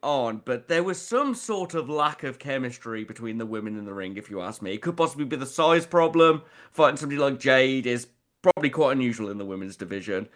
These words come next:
Um, and the end buckle struggle looked a bit weird, and the Jaded landed a bit rough. I, I gave it a C. That story, there was actually a match there.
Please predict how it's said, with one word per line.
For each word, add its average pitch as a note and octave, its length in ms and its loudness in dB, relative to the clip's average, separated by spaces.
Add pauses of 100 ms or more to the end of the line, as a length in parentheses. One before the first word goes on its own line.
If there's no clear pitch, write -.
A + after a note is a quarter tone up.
(440)
Um, C3 720 4
and C#3 140 2
the D#3 80 4
end D#3+ 260 2
buckle E3 300 4
struggle D3 340 0
looked C#3+ 180 -6
a C#3 40 -6
bit C3 200 -4
weird, C3+ 680 2 (280)
and B2+ 160 -2
the A3 160 -2 (220)
Jaded C#3 420 2
landed C3 380 0
a B2+ 40 -2
bit A2+ 200 -2
rough. C3 440 0
I, B3+ 380 4
I C#4+ 100 4
gave A4 260 4
it G#4+ 120 0
a - 20 0
C. A#4 480 0 (600)
That - 120 -2
story, D4 920 4
there A#3+ 180 6
was A#3 160 0
actually A#3+ 420 4
a G3+ 60 -2
match A3+ 420 2
there. B3+ 480 2